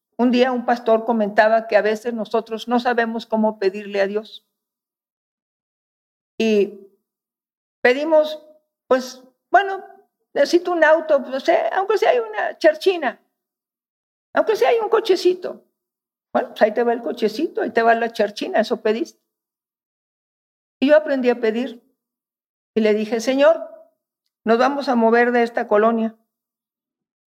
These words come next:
Pues yo te pido, Señor, una casa", y le pedí en un buen rumbo. Allá en Mitra Centro, pues un rumbo de, rumbo antiguo, de, de Monterrey antiguo, pero de ricos. Sí que las casas eran muy bonitas,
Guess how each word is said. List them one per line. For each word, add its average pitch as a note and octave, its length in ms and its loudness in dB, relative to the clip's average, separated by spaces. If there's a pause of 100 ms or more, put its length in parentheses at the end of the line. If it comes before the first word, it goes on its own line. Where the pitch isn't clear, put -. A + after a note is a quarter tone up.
(180)
Pues G#3+ 140 2
yo C4 160 2
te D4 100 -4
pido, C4 320 -2
Señor, C4 500 0
una C#4 280 2
casa", C4+ 480 0
y G#3 60 2
le G#3 100 2
pedí G#3+ 240 2
en C4+ 100 -2
un C4+ 100 -2
buen B3+ 180 0
rumbo. C4 360 -10 (380)
Allá F#3 240 4
en A3 80 2
Mitra A3+ 320 0
Centro, G3+ 420 -2
pues - 180 -12
un F3 160 -10
rumbo E3+ 600 -2 (340)
de, E3+ 760 0
rumbo A3 240 4
antiguo, B3+ 640 0
de, F#3 480 -2
de F3 520 -4 (200)
Monterrey A3 540 4
antiguo, B3 600 0
pero F3+ 180 -4
de F3 220 -4
ricos. A3+ 720 -2
Sí G3+ 140 -12
que - 120 0
las G3+ 140 2
casas F#3+ 320 -2
eran F#3+ 320 -2
muy G#3+ 240 2
bonitas, C#4 560 -2